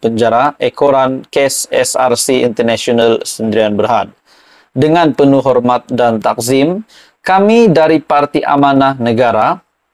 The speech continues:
ingin merayu kepada Agong dan Lembaga Pengampunan supaya permohonan pengampunan ini ditolak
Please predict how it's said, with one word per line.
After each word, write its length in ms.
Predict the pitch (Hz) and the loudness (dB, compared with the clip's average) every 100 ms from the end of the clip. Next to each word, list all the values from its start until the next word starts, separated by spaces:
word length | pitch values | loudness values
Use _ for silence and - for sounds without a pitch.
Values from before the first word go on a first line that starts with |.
| _ _ | _ _
ingin 320 | - 180 185 165 | 0 2 4 4
merayu 480 | 147 156 160 127 | 4 4 4 2
kepada 320 | - 120 127 120 | -2 -4 -2 0
Agong 560 | 120 123 135 131 139 139 | 0 2 2 2 -2 -4
dan 240 | 127 135 | 0 0
Lembaga 720 | 131 127 127 123 127 139 147 127 | 2 2 2 2 2 2 0 0
Pengampunan 720 | 120 120 107 127 127 101 95 _ _ _ _ _ _ | -2 -2 -2 0 0 -2 -8 _ _ _ _ _ _
supaya 480 | - 170 160 160 147 | -4 0 2 2 2
permohonan 560 | 143 139 139 131 127 117 | 0 2 2 2 -2 -2
pengampunan 560 | 123 123 113 127 120 117 | -2 -2 -2 -2 -2 -2
ini 240 | 120 120 | -2 0
ditolak 600 | 113 107 120 117 160 - | -2 0 2 2 2 -2